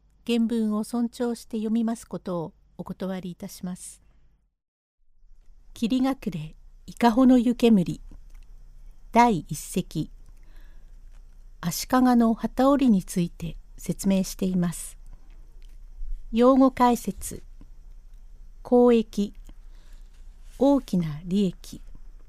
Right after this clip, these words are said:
座間、小窓のこと。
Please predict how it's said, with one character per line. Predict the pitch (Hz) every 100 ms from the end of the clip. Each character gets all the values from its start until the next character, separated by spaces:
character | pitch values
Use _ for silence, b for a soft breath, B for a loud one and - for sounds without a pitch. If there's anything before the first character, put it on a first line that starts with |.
| - - - - - - - - - -
座 | 208 190
間、 | 208 214 - - - - - - - - - - -
小 | - 226
窓 | 247 240
の | 254 247
こ | 214
と。 | -